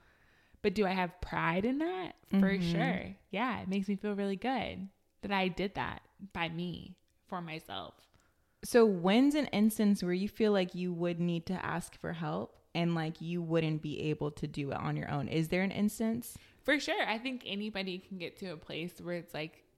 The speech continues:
Speaker 1: you know, the demand meets more than anyone's capacity to. And it's like, there are certain times where it's like that, or just the need for others to support in making sense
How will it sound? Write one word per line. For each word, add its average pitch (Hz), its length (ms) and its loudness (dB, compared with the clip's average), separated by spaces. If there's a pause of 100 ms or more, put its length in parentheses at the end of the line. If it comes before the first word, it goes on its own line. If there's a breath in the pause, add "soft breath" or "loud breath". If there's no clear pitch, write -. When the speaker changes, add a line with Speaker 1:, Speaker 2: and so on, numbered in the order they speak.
Speaker 1:
you 180 200 -6
know, 160 420 -2
the 190 100 4
demand 170 720 0
meets 175 320 -8
more 170 240 -6
than 170 200 -6
anyone's 170 840 -2
capacity 190 760 -4
to. 233 460 -2 (520 soft breath)
And 185 160 0
it's 175 200 -2
like, 165 320 -4
there 180 180 0
are 180 160 0
certain 175 360 -4
times 170 420 -8
where 175 100 -6
it's 170 140 -10
like 165 360 -6
that, 185 680 -4
or 180 560 -4 (240 loud breath)
just 214 240 2
the 208 100 0
need 196 340 0
for 202 200 -4
others 180 340 -2
to 185 140 -8
support 175 460 -10
in 175 120 -8
making 170 380 -8
sense 165 360 -8